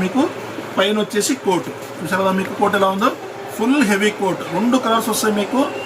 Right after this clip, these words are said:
కోట్ అంతా కూడా మీకు సీక్వెన్స్ వర్క్ వస్తుందండి. ఇదంతా లోపల వస్తుంది, ఇగో లోపలంతా ఇట్లా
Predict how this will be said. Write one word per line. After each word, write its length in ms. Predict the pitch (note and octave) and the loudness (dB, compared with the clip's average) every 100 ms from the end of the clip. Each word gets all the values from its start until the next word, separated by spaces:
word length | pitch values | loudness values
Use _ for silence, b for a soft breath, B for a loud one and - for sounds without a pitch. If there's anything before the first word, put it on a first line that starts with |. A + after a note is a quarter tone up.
| - - - | -8 -8 2
కోట్ 180 | G3+ A3 | 4 4
అంతా 200 | A3 G#3+ A#3 | 4 4 4
కూడా 120 | A3 G#3+ | 4 2
మీకు 140 | G#3 A#3+ - | 0 0 0
సీక్వెన్స్ 380 | G#3+ A3 A3 G#3 | -2 -2 -2 -2
వర్క్ 160 | G3 F#3+ | -4 -2
వస్తుందండి. 300 | F3 E3 D3+ D3+ | -2 0 0 0
ఇదంతా 240 | E3+ F3 G#3+ E3+ | 0 4 4 4
లోపల 240 | F3 - F#3+ | 2 2 2
వస్తుంది, 300 | F3+ F#3 F#3 D4 - - - | 2 0 2 0 -2 -10 0
ఇగో 140 | D#3+ D#3 | 4 6
లోపలంతా 380 | F3 F#3+ F#3+ G3+ | 4 2 2 0
ఇట్లా 140 | F#3 | -2